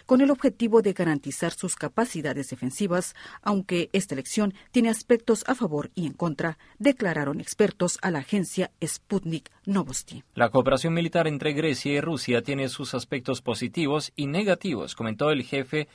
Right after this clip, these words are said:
Speaker 2: de redacción de grupo mediático griego Lambrakis Press Group, Yanis Medalidis.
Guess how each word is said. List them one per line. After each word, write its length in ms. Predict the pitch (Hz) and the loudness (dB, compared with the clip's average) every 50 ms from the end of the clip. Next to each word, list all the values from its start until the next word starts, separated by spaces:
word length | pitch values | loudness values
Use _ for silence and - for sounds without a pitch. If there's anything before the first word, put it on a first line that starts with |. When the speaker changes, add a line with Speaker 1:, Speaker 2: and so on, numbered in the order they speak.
| _ _ _ _ - | _ _ _ _ -10
Speaker 2:
de 300 | 120 117 120 120 120 117 - | -4 0 0 2 2 0 0
redacción 800 | 143 - 202 196 175 170 147 - - - 147 147 143 143 135 131 | -2 0 0 2 2 0 0 -2 -6 -4 -2 0 0 0 0 0
de 160 | 117 120 113 | 0 0 0
grupo 440 | 110 113 131 151 143 123 - 143 135 | 0 0 -2 -2 -2 -2 -2 -2 0
mediático 680 | 127 123 113 110 120 127 123 120 - 123 - 120 113 | 2 2 2 2 2 2 2 2 0 -2 -2 -2 0
griego 440 | 113 135 151 143 123 113 139 143 135 _ _ _ _ _ _ - | 0 2 2 2 2 2 2 0 0 _ _ _ _ _ _ -4
Lambrakis 720 | 120 127 131 127 123 127 127 143 160 156 - 165 160 151 - | 0 2 2 4 4 4 2 2 0 0 -2 -4 -6 -6 -6
Press 340 | - - 147 143 143 135 139 | -4 -2 0 0 0 0 -2
Group, 340 | 147 185 185 147 - - - - - | 0 0 0 0 0 -4 -10 -20 -16
Yanis 560 | - 127 120 143 143 139 135 135 135 - - - | -10 -2 2 2 2 4 2 -2 -4 -6 -8 -8
Medalidis. 800 | - 151 143 143 143 165 175 139 107 104 98 - - - - - | -4 -2 0 0 2 4 2 2 2 0 -4 -6 -10 -14 -18 -20